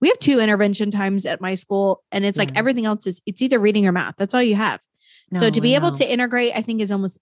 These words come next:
Speaker 1: essential.
Speaker 2: No, I
Speaker 1: Like
Speaker 2: agree. And, and some districts, like my district is, has eliminated science, which I, it still just
Speaker 1: I don't
Speaker 2: blows my
Speaker 1: understand
Speaker 2: mind. I know.
Speaker 1: because fifth graders still take the science
Speaker 2: Well,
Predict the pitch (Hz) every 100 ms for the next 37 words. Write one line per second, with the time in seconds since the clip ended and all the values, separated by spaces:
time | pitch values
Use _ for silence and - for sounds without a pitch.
0 | - - 190 180 - - _ _ _ 208
1 | 220 170 202 190 196 185 220 165 - -
2 | 214 202 - 190 190 226 233 233 196 175
3 | 165 - 156 - 151 170 165 - 151 -
4 | - _ _ _ - - 180 147 - -
5 | _ - 165 - 147 151 165 175 147 139
6 | 131 123 _ - - 147 139 147 - -
7 | - - _ _ _ 185 185 - 175 185
8 | - 190 - - 277 269 233 - - 170
9 | 180 185 247 233 196 240 240 233 226 147
10 | - 233 - 226 220 220 - 202 202 -
11 | 214 - 202 196 - - 190 233